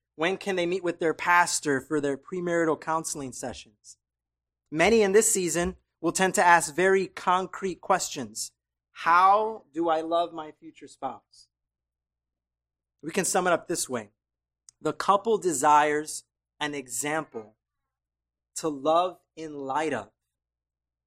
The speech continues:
You see, the institution of marriage tends to put this very question into light. What is my example? Who do I love in light of?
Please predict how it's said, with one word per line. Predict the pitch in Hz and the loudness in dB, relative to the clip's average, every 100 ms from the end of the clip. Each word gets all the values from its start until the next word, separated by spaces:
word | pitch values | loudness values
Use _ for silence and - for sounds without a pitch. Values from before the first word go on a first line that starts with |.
| _ _ _ _ _ _ _ _ _ _ | _ _ _ _ _ _ _ _ _ _
You | - | -6
see, | 160 214 | -2 2
the | 185 | 2
institution | 196 220 - 226 202 | 2 0 0 0 0
of | 180 | 2
marriage | 170 196 196 - | 4 6 4 2
tends | - 185 | -4 -4
to | - | -4
put | - 202 202 - _ _ _ _ _ _ | -2 0 0 -4 _ _ _ _ _ _
this | - 190 - | 0 0 0
very | 175 165 | 0 0
question | - 190 190 - 165 | 0 -2 -2 -4 -6
into | 160 - | -6 -2
light. | 156 190 139 - _ _ _ | 2 2 2 -6 _ _ _
What | 143 170 254 - _ | -2 2 2 0 _
is | 196 165 143 | -2 0 -4
my | 156 165 190 208 | -2 2 2 0
example? | 190 143 175 165 - 113 - _ _ _ _ _ _ _ _ _ _ _ _ - | -4 -4 -2 -2 -4 -14 -20 _ _ _ _ _ _ _ _ _ _ _ _ -6
Who | 226 269 | -2 0
do | 269 220 220 | -2 -6 -4
I | 180 202 220 | 4 4 4
love | 202 208 208 208 - | 4 4 4 2 -6
in | 202 190 | -6 0
light | 185 226 220 | 2 2 2
of? | 113 - | 0 -2